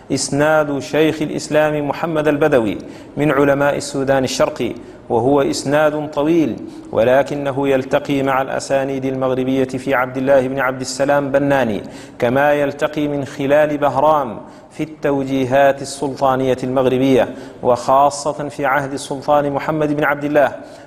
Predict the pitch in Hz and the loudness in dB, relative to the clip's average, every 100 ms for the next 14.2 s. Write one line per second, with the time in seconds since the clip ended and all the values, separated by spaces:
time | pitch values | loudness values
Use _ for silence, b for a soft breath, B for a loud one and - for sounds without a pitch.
0 | - 131 139 139 135 135 151 139 131 131 | -2 -2 0 0 0 -2 2 2 2 0
1 | 127 135 139 135 131 131 139 143 - 117 | -2 0 2 2 0 0 2 2 2 -2
2 | - B B - 131 143 139 - 151 151 | -4 B B 0 4 4 2 -2 -2 0
3 | 151 160 151 147 131 147 - 147 156 165 | 0 2 2 0 -2 -4 -2 -2 0 0
4 | 160 135 101 - B B - 123 147 151 | 0 -2 -2 -6 B B -4 0 0 -2
5 | 143 131 143 147 143 143 131 135 131 135 | -6 2 4 4 2 -2 0 -2 -4 -4
6 | 139 - 131 - 143 135 143 135 127 131 | -4 -6 -8 -2 0 0 0 0 0 -2
7 | 147 131 127 127 131 135 131 123 131 B | -4 -2 -2 -2 -2 0 0 -2 -4 B
8 | B - 120 139 131 127 127 120 131 127 | B -2 0 0 -4 -2 -2 2 2 4
9 | 117 123 120 117 123 117 113 117 117 - | 2 0 -2 0 0 0 -2 -4 -4 -4
10 | 95 - - - B B - 117 139 147 | -6 -8 -14 -18 B B -4 0 2 2
11 | 156 165 170 170 160 - 156 156 165 165 | 4 2 2 0 -4 -2 2 4 4 2
12 | 156 170 - - 160 160 165 156 147 156 | -8 -6 -6 -4 -2 -2 0 0 0 0
13 | 160 156 156 160 151 160 160 156 - 175 | 0 0 0 -2 2 4 4 2 0 0
14 | - 104 | 0 -4